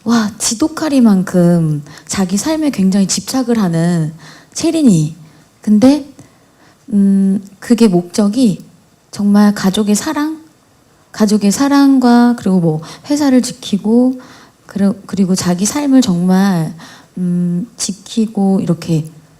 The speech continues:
사랑하고 애정하고. 그래서 저는 민채린이라는 역이 단순히 이렇게 막 수동적이고 그런 캐릭터가 아니라 굉장히 강한데 주변 환경에 의해서 휩쓸리지 않으려고 하-,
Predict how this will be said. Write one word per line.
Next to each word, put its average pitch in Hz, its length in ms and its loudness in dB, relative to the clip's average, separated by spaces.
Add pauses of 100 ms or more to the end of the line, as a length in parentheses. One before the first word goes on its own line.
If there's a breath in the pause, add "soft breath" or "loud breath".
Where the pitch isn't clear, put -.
(160)
사랑하고 254 720 2
애정하고. 190 600 4 (880 loud breath)
그래서 - 240 -8
저는 202 400 6 (320 loud breath)
민채린이라는 277 840 4
역이 240 520 4 (160 loud breath)
단순히 240 720 6
이렇게 190 260 0
막 185 140 0
수동적이고 226 1120 0 (200 loud breath)
그런 233 240 4
캐릭터가 277 360 -2
아니라 170 180 2
굉장히 254 560 4
강한데 170 720 -2 (380 loud breath)
주변 285 760 0
환경에 330 480 0
의해서 233 500 2 (240 loud breath)
휩쓸리지 359 680 -6
않으려고 175 720 0
하-, 202 100 -4